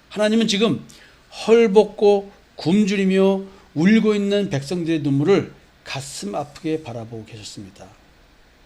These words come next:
여러분들, 이런 말들은 뭐냐면 육에 보이는 현실,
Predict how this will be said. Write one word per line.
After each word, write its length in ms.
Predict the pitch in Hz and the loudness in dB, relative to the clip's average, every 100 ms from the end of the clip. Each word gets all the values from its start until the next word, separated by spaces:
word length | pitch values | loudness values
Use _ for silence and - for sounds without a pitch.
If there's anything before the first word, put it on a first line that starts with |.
| _ _ _ _ _ _ _ | _ _ _ _ _ _ _
여러분들, 260 | 170 185 156 | 0 2 4
이런 220 | 170 220 | 4 4
말들은 380 | 185 143 165 185 | 2 -2 -4 -4
뭐냐면 520 | 147 135 160 220 123 - - _ _ _ 147 | -4 -4 -4 -4 -6 -10 -20 _ _ _ -10
육에 400 | 160 196 185 214 | -6 -4 0 0
보이는 480 | 151 160 180 190 160 | 0 -2 2 2 0
현실, 500 | - 202 180 143 | -2 -4 -4 -6